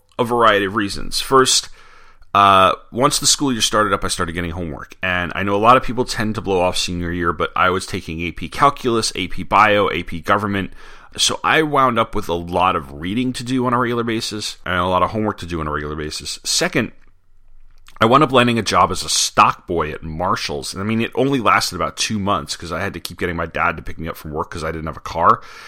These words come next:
And I was constantly up past midnight working on the homework that I had not done because I had been at work.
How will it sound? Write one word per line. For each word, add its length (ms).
And 240
I 80
was 140
constantly 520
up 300
past 340
midnight 480
working 340
on 140
the 60
homework 460
that 120
I 140
had 240
not 440
done 300
because 440
I 420
had 240
been 100
at 140
work. 420